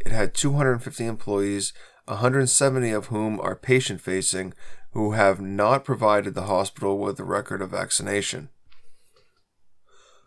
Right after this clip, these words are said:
Hospital representatives are reportedly planning to petition Governor Janet Mills to build a testing option into the state's covid nineteen vaccine mandate.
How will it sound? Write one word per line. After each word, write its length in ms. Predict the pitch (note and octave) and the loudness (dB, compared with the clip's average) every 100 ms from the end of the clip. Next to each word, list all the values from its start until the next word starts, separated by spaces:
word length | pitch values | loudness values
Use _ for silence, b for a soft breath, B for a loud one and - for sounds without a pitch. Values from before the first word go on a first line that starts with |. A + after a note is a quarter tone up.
| b _ - | b _ 2
Hospital 420 | D3 D3+ D3+ B2+ | 4 4 4 4
representatives 840 | A#2+ A#2 A#2 A2+ A#2+ G#2+ G#2 G2+ | 4 2 0 0 0 2 0 0
are 180 | - G2 | -4 -2
reportedly 600 | G2+ - C3 C#3 C3 A#2+ | -4 0 4 4 4 -4
planning 460 | - B2+ A#2 A#2 G#2+ | -6 -2 0 0 -6
to 140 | - | -10
petition 500 | - - E3+ D#3+ B2+ | -12 -4 -2 -2 -2
Governor 320 | G#2+ G#2 G2+ | 0 0 0
Janet 300 | F#2+ G#2+ G#2 | 0 0 0
Mills 360 | F#2+ G2+ G2 F#2+ | 0 -2 -2 -2
to 80 | G2+ | -4
build 300 | A#2+ A2 G#2 | -2 -2 0
a 100 | G2 | -2
testing 460 | - C#3+ C#3 A#2+ | 0 0 0 -4
option 400 | F#2 G2 - G#2 | -4 -6 -6 -6
into 240 | F#2 A2+ G#2 | -4 -4 -4
the 80 | G2 | -2
state's 380 | - G2+ F#2+ | 2 2 0
covid 280 | - G#2 F#2+ | -4 -4 -4
nineteen 460 | F#2+ F#2+ F#2+ G2 F2+ | -4 -4 -4 -6 -4
vaccine 480 | F2+ F2 - F2+ F#2 | -4 -2 -2 -4 -2
mandate. 480 | A2+ B2 F2 D#2+ | 0 0 -2 -8